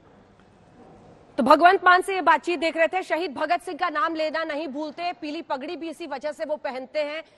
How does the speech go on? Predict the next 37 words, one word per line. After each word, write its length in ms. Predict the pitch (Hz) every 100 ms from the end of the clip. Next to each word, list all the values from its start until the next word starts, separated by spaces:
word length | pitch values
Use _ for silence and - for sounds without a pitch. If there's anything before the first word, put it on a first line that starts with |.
| _ _
आ, 200 | 247 254 - - _ -
अगर 240 | 269 381
आप 120 | 415 415
पंजाब 380 | 359 302 294 370
को 160 | - 370
समझेंगे 460 | 311 285 - 269
तो 120 | 277 311
चार 320 | - 320 349
हिस्सों 320 | 285 - 302
में 100 | 277
आप 180 | 254 -
बांट 200 | 220 247
सकते 220 | 240 196
हैं, 120 | 240 190
जट 180 | 277 302
सिख, 360 | - 339 - _ _ _ _
दलित 300 | 185 277 339
सिख, 360 | - - 339 - _ _ -
दलित 340 | 254 320 -
हिंदू 340 | 330 320 339 370 _ -
और 120 | 320
हिंदू 260 | 294 285
अदर्स। 320 | 277 220 202 - _
मामला 240 | 277 311 370
उत्तर 220 | 349 370
प्रदेश 340 | 359 339 370
से 100 | -
जरा 180 | 311 339
अलग 320 | 339 294 370
हो 120 | 285 277
जाता 260 | 247 254
है, 100 | 302
लेकिन 260 | 339 339 311
रुझान 400 | 262 233 302 349
के 120 | 370
मुताबिक 460 | 302 277 262 359 - _ _ -
हर 340 | - 339 453